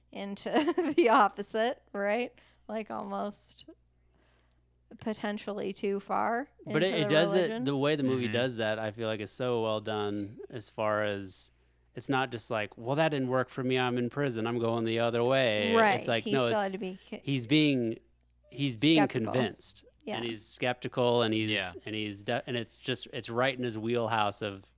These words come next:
Speaker 2: like, the way he's
Speaker 1: Agreed.
Speaker 2: thinking, and he's like, you know, just his hustler mindset and this idea of him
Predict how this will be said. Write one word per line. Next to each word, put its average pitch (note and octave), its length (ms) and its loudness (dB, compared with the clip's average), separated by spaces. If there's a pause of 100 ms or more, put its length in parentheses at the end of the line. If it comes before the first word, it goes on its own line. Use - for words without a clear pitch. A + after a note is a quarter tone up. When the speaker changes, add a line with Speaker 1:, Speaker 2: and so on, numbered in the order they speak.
Speaker 2:
like, A2 160 -4
the A#2 80 -2
way A2 180 0
he's A2 140 0
Speaker 1:
Agreed. - 100 -8
Speaker 2:
thinking, A2 340 -4
and G#2 300 -6
he's A2 200 -14
like, G2+ 240 -6 (840)
you C3 100 -4
know, C#3 80 4
just B2+ 240 -2
his C3 140 0
hustler B2 420 0
mindset A2 540 -2
and G#2+ 280 -4 (480)
this C3 160 0
idea A#2+ 400 2
of G#2+ 140 -6
him A2+ 520 0